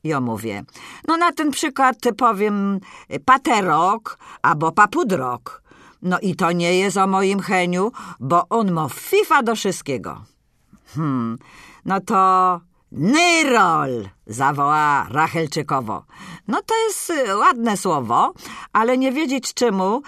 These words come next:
y, ten mój mnie tak przezywa, a przecież to jest, y, rodzaj męski, nie? A ja proponuję słowo marnisz”, Gulitkowo powiada. „No, ten mój, czego się nie tknie, to zmarnuje”.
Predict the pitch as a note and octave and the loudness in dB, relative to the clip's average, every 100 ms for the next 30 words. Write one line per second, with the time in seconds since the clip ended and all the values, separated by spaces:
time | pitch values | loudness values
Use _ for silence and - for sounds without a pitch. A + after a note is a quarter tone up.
0 | - - - G#3+ G3+ A#3+ A3 A3 G#3+ G#3+ | -14 -14 -4 -4 -2 0 0 0 2 2
1 | A#3 A#3+ C4 C4+ C4+ C4 C4 C#4+ D#4 - | 2 0 0 2 2 2 0 0 -2 -2
2 | - D4+ G4 F#3 D3+ C#3+ F3 - G#3 A#3 | -2 0 -2 0 0 2 0 -2 -2 -2
3 | - B3 B3+ C4 - C4+ C4+ B3 A3 B3 | -2 0 0 -2 -2 0 0 0 -2 -2
4 | A3+ E3 C#3 - D#3 D#3 D#3+ G#3+ D#4+ _ | -2 -2 -4 -6 -6 -4 -4 -4 -8 _
5 | _ _ _ - F#3+ G#3 A#3 D4+ D4+ C#4+ | _ _ _ 0 2 4 0 0 0 -2
6 | B3+ G#3 G3 A3 B3 B3 B3 B3 A#3+ A3+ | 0 0 0 0 0 2 2 2 0 -2
7 | - G3+ F#3 G3+ G3+ D#3 E3 E3 C#3+ A#2+ | -2 -2 0 0 0 2 2 2 -4 -6
8 | A#2+ - - _ _ _ - D3+ F3 F3 | -8 -10 -12 _ _ _ -6 -2 0 0
9 | - F3 A2+ - G#2+ G#2+ E2 - - _ | 0 -2 -2 -6 -6 -6 -10 -16 -20 _
10 | - - - - - D#3+ E3 F4+ - - | -20 -20 -20 -12 -4 -2 0 -2 -6 -12
11 | - D4+ C4 C4+ F4 C4 D#4 D4+ E4+ D4+ | -4 -2 2 2 2 2 0 -2 -2 0
12 | D#4 D#4+ D4+ D#4 - - C#4 C4 G#3 G3 | 0 -2 -2 -2 -4 -4 -2 -2 0 0
13 | F3 C#3+ C3+ A2 F2+ | 0 -2 -2 -4 -6